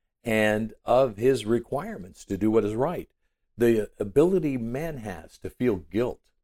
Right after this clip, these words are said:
for, for sin is a God-given ability.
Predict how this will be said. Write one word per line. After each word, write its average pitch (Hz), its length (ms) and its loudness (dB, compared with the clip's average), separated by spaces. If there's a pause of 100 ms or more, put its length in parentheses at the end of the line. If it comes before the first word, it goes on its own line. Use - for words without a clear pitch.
(680)
for, 92 400 4 (280)
for 95 160 -4
sin - 560 -8 (140)
is 95 160 -8
a 107 80 0
God-given 110 840 -4
ability. 123 540 -8